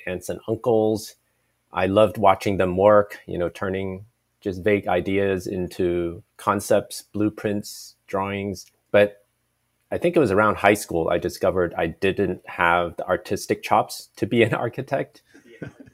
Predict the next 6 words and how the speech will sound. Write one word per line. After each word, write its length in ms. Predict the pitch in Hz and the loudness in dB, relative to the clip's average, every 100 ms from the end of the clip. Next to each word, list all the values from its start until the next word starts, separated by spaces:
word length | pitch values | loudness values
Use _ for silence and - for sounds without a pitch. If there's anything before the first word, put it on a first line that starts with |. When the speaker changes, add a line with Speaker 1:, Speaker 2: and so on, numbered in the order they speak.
| - | -16
Speaker 1:
So 760 | - 101 92 92 92 92 90 - | -4 4 6 8 6 6 4 2
I 140 | 92 | -2
pursued 800 | 90 92 - - 101 98 98 92 - _ _ _ _ | 0 -4 -4 0 2 2 0 -4 -14 _ _ _ _
computer 420 | 87 85 104 98 | -10 -4 -2 -2
science, 800 | - 92 87 90 113 117 - - - | -2 -2 0 0 -2 -6 -12 -18 -10
and, 540 | 90 90 90 87 87 | -6 -4 -2 -4 -6